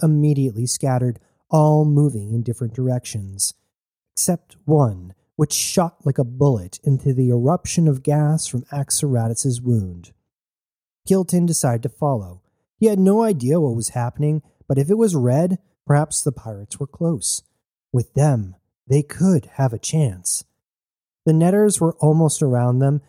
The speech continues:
and the other force would be in striking distance within minutes. They didn't have much time.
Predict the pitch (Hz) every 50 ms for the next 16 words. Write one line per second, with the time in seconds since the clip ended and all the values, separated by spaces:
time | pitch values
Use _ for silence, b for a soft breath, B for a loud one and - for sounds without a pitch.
0 | _ - - 143 147 156 180 175 170 170 185 185 170 - - 170 156 160 175 180
1 | - - - - 147 143 135 151 147 147 139 135 - - 170 160 151 - 160 139
2 | 123 123 117 - - - 120 113 - - 117 110 123 120 123 120 113 95 87 80
3 | - - - - - _ _ _ _ _ _ _ _ _ - - 160 156 170 160
4 | 143 123 113 127 120 107 92 - 110 104 104 98 - - - - 123 113 104 101
5 | 95 95 92